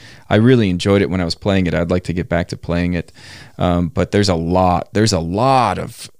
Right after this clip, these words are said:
classic trick-taking games out there. I went down a rabbit hole and, and was finding all these games that, uh, that just did,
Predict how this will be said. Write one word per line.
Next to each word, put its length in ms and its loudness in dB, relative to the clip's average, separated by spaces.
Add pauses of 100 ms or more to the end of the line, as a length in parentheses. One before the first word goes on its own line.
classic 460 0
trick-taking 520 -4
games 220 -6
out 100 -6
there. 160 -6
I 60 -2
went 180 -2
down 180 2
a 80 -4
rabbit 420 0
hole 280 -2
and, 180 -4 (360)
and 180 -2
was 140 -2
finding 320 2
all 200 4
these 300 -2
games 360 -2
that, 120 -2
uh, 320 -2
that 120 -2
just 320 0
did, 160 0